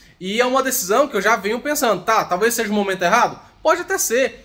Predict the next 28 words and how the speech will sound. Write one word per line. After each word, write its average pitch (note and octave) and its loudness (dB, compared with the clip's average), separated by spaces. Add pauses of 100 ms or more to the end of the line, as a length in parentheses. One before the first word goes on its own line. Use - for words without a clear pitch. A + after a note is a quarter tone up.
(140)
mas, C#4 0
sei C#4 2
lá, A#3 4
igual G#3+ 2
eu A#3 -10
falei, A3 2
gente, D#3 -8
eu C#3+ -6
tô G#3 -6
sem C4 -4
força B3+ 2
pra G#3 -2
continuar, G#3 0
sabe, F3 -2
pra, F3+ -2 (300)
pra, F#3+ 4
sei A3+ -2
lá, F#3+ 2
pra G3+ 0
brigar G#3 2
com F3 -4
esse F3+ -4
tipo F#3+ -12
de A3 -18
coisa. D3+ -2 (600)
Só C#4+ 2
que C#4 -8
isso B3 -2